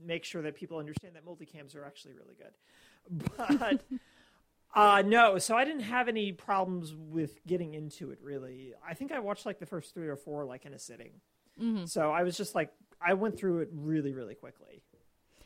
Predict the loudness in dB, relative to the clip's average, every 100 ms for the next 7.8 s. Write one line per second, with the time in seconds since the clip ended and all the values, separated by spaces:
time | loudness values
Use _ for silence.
0 | _ _ _ _ _ -2 4 8 8 6
1 | 4 4 4 2 0 0 0 4 2 2
2 | 0 4 4 4 2 -2 -8 -16 -6 2
3 | 4 4 2 -2 -10 _ _ -10 -2 -2
4 | -2 -10 _ _ _ _ _ _ _ _
5 | _ _ -20 _ 0 2 4 2 2 2
6 | 4 4 2 2 0 0 0 -2 4 6
7 | 6 4 2 4 4 4 2 -4